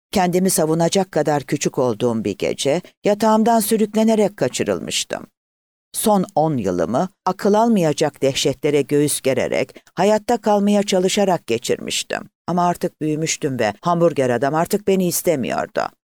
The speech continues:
Belki eve dönebilirdim. Belki eve dönüp annemin küçük oğlu olabilirdim yine. Ona bütün bunları söyleyebilmek istedim.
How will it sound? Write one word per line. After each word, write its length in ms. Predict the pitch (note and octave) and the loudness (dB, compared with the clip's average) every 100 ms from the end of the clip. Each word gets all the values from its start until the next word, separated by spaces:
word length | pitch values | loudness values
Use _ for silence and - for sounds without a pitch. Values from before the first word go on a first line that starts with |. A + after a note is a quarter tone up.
| _ _ - | _ _ -4
Belki 300 | E3 D#3+ E3 | -2 0 0
eve 240 | D#3 D3+ | 0 0
dönebilirdim. 720 | C3+ C#3 B2+ B2 B2 - - - _ _ G3+ | -2 -4 -4 -4 -4 -4 -8 -8 _ _ -2
Belki 280 | G#3 G#3 | 0 2
eve 260 | C#3+ E3 E3+ | 2 2 2
dönüp 280 | A#2+ A2 C#3+ _ _ - | 0 0 -4 _ _ -6
annemin 380 | G#3 G#3 G#3 G3+ | -2 2 2 2
küçük 340 | F#3+ - G3+ | -2 -4 -2
oğlu 220 | D#3 D#3 | 0 2
olabilirdim 680 | D3 D3 C#3 C#3 C3+ - D#2+ | 2 2 0 0 -2 -2 -6
yine. 280 | B1+ C#2 C#2 - _ _ _ _ _ | -6 -10 -10 -14 _ _ _ _ _
Ona 240 | F#3 G3+ G3+ | -2 -2 -2
bütün 300 | G3 A#3+ G#3 | -2 -2 -2
bunları 320 | F3 E3 E3+ | -2 -2 -4
söyleyebilmek 840 | - D3+ C#3 C3+ B2+ A#2 A2 G#2+ | -2 -2 0 0 0 -2 -4 -4
istedim. 480 | F#2 - - - - | -6 -4 -4 -4 -8